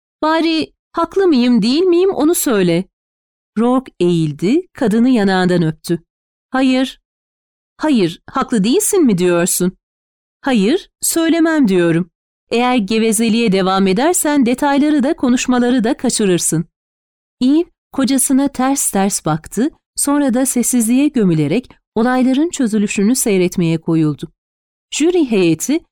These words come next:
adamı suçsuz bulduğunu açıkladığında gözlerini devirdi.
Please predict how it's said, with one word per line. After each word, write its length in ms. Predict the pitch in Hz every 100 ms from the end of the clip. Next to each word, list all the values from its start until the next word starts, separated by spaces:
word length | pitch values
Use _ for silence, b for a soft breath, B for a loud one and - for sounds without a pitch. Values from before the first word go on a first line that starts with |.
| _
adamı 360 | - 226 262 320
suçsuz 480 | - 254 - 302 269
bulduğunu 400 | 208 190 208 202
açıkladığında 800 | 143 - - 180 170 185 180 226
gözlerini 720 | 196 202 190 196 185 180 156
devirdi. 540 | 151 156 147 156 160